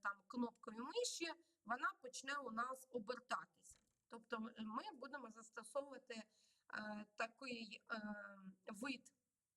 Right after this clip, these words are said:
анімації, як виділення. Є ще вихід, тобто, коли об'єкт зникає, да? Вхід — це об'єкт з'являється на слайді, вихід — об'єкт зникає зі слайду,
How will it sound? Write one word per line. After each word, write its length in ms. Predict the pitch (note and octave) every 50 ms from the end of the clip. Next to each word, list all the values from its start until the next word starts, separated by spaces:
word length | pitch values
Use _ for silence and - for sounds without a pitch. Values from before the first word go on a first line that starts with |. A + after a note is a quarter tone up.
| _ _ -
анімації, 600 | G3+ A3 A3+ A3 A#3 D4 E4 D#4+ - - B3+ B3
як 200 | B3 B3 - -
виділення. 640 | A3 A3+ G#3+ - F#3+ E3+ E3+ E3 D#3+ D#3 D#3+ - - _ _ _ _ _ _ _ _ _ -
Є 360 | G#3 F#3+ A3+ C#4 E4 D#4+ -
ще 240 | - - C4+ A#3+ A3
вихід, 640 | G3 G3 A#3+ A3+ G#3+ G3+ - - - C4 D#4 - _ _ _ _ _ _ _ _ _ _ _ _ _ _ _ _ _ _ - - - _
тобто, 460 | B3+ B3 B3+ B3+ - B3 A#3+ - - - -
коли 220 | C4+ B3 B3 C4+ C4
об'єкт 520 | C4 B3 A#3 G3 G3 B3 C#4 A#3 G3+ -
зникає, 720 | G#3 G#3 A#3 B3+ B3+ B3 - G#3+ F#3 F3 E3+ E3 E3 E3 F3+
да? 140 | A#3 D4+ - - -
Вхід — 420 | - - - - C#4+ C4+ C#4 - -
це 160 | - F#3+ - -
об'єкт 460 | A#3+ A#3 G3 A3+ A#3 A#3+ G#3+ G3+ F#3+ -
з'являється 800 | A#3 C#4 C4 A#3+ A3+ G3 F#3 F3+ F3+ F#3 - - C4+ C#4 C#4+ - -
на 180 | D4 D4+ D#4+ D#4
слайді, 560 | - - E4+ E4 E4+ F4 - - D#4+ E4 - _ _ _ _ _ _ _ -
вихід — 600 | B3 G#3+ C4 D#4+ D#4 C4+ - - A#3 G3+ - -
об'єкт 520 | - B3 - A#3 A#3+ C#4 C#4 - - - -
зникає 680 | - A3 C4 C#4+ C#4+ C#4+ B3 G#3 F3+ F3+ G3+ G3+ A3+ A3
зі 160 | C4 D#4 D4+
слайду, 500 | - E4+ E4+ F4 F#4+ F#4 F#4 F4+ F4+